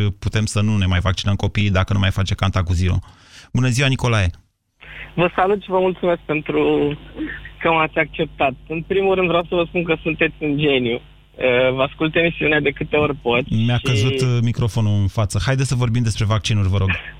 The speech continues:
Speaker 2: Perfect. Sunt foarte de acord cu această lege. Din ce am observat, lumea nu înțelege ce înseamnă legea asta. Adică,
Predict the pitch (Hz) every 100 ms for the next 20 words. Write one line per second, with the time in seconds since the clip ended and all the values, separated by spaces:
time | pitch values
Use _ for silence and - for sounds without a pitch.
0 | - - 165 - 151 - - - 190 180
1 | - 202 185 156 143 143 147 - 127 127
2 | 139 - 135 127 113 123 120 135 139 135
3 | 165 170 - 156 156 165 160 165 160 156
4 | 170 185 180 - 175 185 202 151 135 139
5 | 131 135 131 127 127 127 123 120 - 131
6 | 135 143